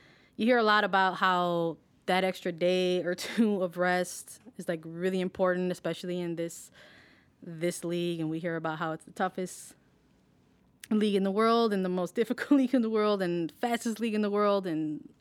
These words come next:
all that stuff. So to have these four points going into sort of this kind of week, I think is really, really huge. And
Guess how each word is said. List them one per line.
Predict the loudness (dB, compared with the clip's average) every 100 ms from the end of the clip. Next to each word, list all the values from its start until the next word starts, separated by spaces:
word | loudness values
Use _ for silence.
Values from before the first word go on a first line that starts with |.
| -4
all | -2
that | 0 0
stuff. | 0 -2 -2 -14 -16 -18 -20 -20 -20 _
So | 2 4 4 2 0 -8
to | 0 2
have | 4 2
these | 0 0
four | 0 0
points | 0 0 0 -4 -8 -16 -20 _ -4
going | 2 2 2
into | -2 -6
sort | -4 -2
of | -2 -4 -10
this | -10 -4 -4
kind | 0 0 0
of | -4
week, | -2 -2 -2 -8 -20 _ _ _ _ _ _ -8
I | -6
think | -4 -4
is | -6
really, | -6 -6
really | -6 -8
huge. | -8 -8 -8 -10
And | -6 -4 -4